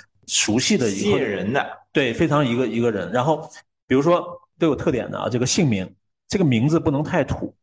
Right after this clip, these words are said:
Speaker 1: 啊，网名也不能非主流。
Speaker 2: <laughs> 不能让鸭蛋儿
Speaker 1: 对。
Speaker 2: 二狗子。
Speaker 1: 呃，对，包-，包括你的这个形象，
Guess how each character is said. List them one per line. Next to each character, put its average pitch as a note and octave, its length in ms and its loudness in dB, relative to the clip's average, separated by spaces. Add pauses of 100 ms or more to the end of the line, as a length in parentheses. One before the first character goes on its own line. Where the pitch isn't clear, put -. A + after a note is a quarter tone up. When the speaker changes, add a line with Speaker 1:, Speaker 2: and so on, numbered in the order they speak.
(440)
Speaker 1:
啊， G#2 260 0 (120)
网 A2+ 220 0
名 B2 120 2
也 F#3 100 4
不 D3+ 120 0
能 D3 100 2
非 F3+ 220 2
主 A2 120 -6
流。 D#2+ 220 -2 (260)
Speaker 2:
<laughs> - 260 -10
不 B2+ 80 0
能 A2+ 140 0
让 D3 300 2 (320)
鸭 C3 140 2
蛋 D3+ 140 2
儿 C#3+ 380 2
Speaker 1:
对。 D3+ 240 4 (100)
Speaker 2:
二 - 160 -6
狗 G#2+ 240 -2
子。 G#3 80 0
Speaker 1:
呃， F#3 100 2
对， D3 320 4
包-， C3 140 -2 (200)
包 F3+ 100 4
括 F3+ 160 4
你 A#2+ 140 0
的 B2 120 2
这 D#3 100 2
个 D#3+ 80 2
形 A#2+ 300 0
象， C3+ 320 2